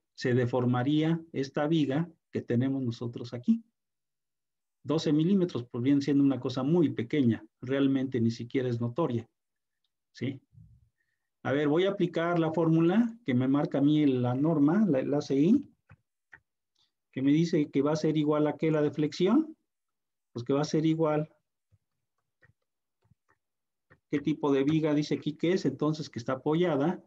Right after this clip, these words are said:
Vamos a ver aquí, en este caso, dice que es para, para cubiertas planas, pisos, cubiertas o pisos.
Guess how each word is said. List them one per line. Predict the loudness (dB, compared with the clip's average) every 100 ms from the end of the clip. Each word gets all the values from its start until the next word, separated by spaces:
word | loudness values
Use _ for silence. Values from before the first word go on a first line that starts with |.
| _ _ _ _ -8
Vamos | -6 -2
a | 0
ver | 0
aquí, | -2 -2 -2 -2 -6 _ -16
en | -8
este | -8 -6 -4 -4 -6 _ _ _
caso, | -10 -10 -6 -6 -8 _ _ _ _ _ _ _ _ _
dice | -8 -6
que | -2 -2
es | -2 -8
para, | -6 -4 -4
para | -6 -4 -2 -2 -2 -2 -2 -4
cubiertas | -2 0 0 -4
planas, | -2 0 2 4 2 -2 -8 _
pisos, | -4 -4 -2 -2 -2 -8 _ _ _ _ _ _
cubiertas | -2 0 0 -2 -4
o | -6
pisos. | -2 -2 0 0 -2 -4 -18